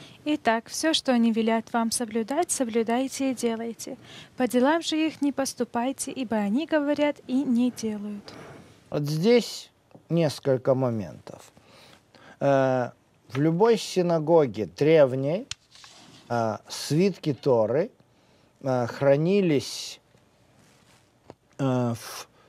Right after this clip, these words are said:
Speaker 2: таком ларц-, ларе большом, ков-, называется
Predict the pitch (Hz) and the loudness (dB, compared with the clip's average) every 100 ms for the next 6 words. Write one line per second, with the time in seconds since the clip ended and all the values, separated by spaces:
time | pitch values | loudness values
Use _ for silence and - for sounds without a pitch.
0 | _ 139 - 165 151 120 - _ _ _ | _ -4 2 2 2 0 -8 _ _ _
1 | - 139 147 120 - - - 160 156 139 | 2 6 6 4 -6 -16 -2 6 8 8
2 | 127 131 135 160 147 - 190 202 202 - | 6 2 2 0 0 0 2 2 -6 -4
3 | 117 - 135 120 139 131 123 - 127 117 | -4 -2 -4 0 4 4 2 0 0 0